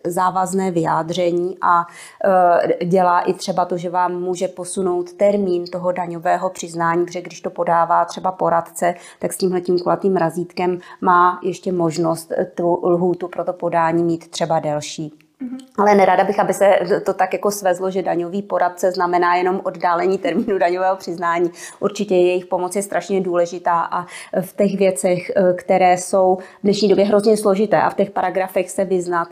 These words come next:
Speaker 1: tak, eh, je ta jejich pomoc, eh, strašně fajn a je dobrý to prostě mít prokonzultovaný, aby oni řekli, že to tak opravdu je. Obzvlášť,
Speaker 2: Mhm.
Speaker 1: když třeba nastavujeme něco, třeba nějakou fakturaci v kombinaci třeba se zahraničím,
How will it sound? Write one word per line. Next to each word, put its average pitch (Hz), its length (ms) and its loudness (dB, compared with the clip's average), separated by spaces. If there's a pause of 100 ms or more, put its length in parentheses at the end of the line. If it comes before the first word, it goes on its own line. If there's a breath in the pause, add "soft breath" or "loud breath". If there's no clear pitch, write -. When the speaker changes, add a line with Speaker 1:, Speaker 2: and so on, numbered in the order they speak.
Speaker 1:
tak, 185 220 -6
eh, - 200 0
je 180 160 0
ta 185 140 -2
jejich 185 340 0
pomoc, 180 520 -6
eh, 175 460 2
strašně 190 420 -4
fajn 175 380 -2 (280 loud breath)
a - 60 -2
je 185 60 0
dobrý 175 340 -2
to 175 100 -2
prostě 175 420 -4
mít 180 200 0
prokonzultovaný, 170 1040 0
aby 175 200 -4
oni 175 260 -6
řekli, 165 260 -12
že 160 120 -16
to 180 100 -6
tak 170 240 -6
opravdu 156 340 -8
je. 151 220 -12 (120)
Obzvlášť, 185 280 0
Speaker 2:
Mhm. 175 60 0
Speaker 1:
když 175 160 -10
třeba 180 180 0
nastavujeme 175 640 2
něco, 170 340 0
třeba 165 240 -6
nějakou 170 240 -2
fakturaci 175 640 -4
v 156 60 -16
kombinaci 165 500 -6
třeba 165 260 -4
se 165 160 -6
zahraničím, 180 760 -2